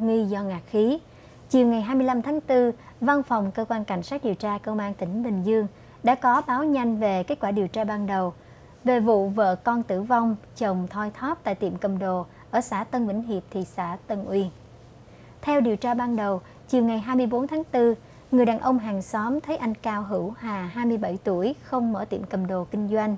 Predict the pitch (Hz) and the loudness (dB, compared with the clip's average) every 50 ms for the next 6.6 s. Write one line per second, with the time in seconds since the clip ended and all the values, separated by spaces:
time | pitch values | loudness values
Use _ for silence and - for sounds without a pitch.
0 | 202 - 220 220 208 196 190 202 214 190 190 190 185 180 175 - - - - - | -2 -2 -2 0 0 -2 -4 -4 -6 -6 -4 -4 -4 -6 -6 -10 -16 -20 -20 -20
1 | - - - - - - - - 220 254 240 226 226 220 - 214 196 190 214 247 | -20 -20 -20 -20 -20 -18 -4 2 4 6 6 6 4 2 0 0 2 2 2 2
2 | 247 202 185 208 240 - 262 294 311 - 269 247 233 214 - 240 226 226 214 202 | 2 2 2 0 -2 -2 -2 -2 0 0 0 0 0 0 2 2 2 2 0 -4
3 | - - - - - - - 226 240 233 208 - 220 202 196 220 277 285 294 262 | -6 -14 -20 -20 -20 -8 2 4 4 4 4 4 2 2 2 4 2 2 0 0
4 | - 262 240 233 220 214 - - 170 196 214 202 190 180 170 165 - - - - | -2 -4 -4 -4 -4 -6 -6 -6 -4 -4 -4 -2 -4 -4 -6 -8 -12 -20 -20 -20
5 | - - - - - - - - 277 285 311 302 269 247 220 311 320 - 269 220 | -20 -20 -20 -20 -20 -20 0 4 6 8 8 8 6 4 2 2 0 2 0 0
6 | 202 202 - - 269 254 247 233 214 208 196 | 0 -2 -4 -2 0 0 0 0 0 0 -2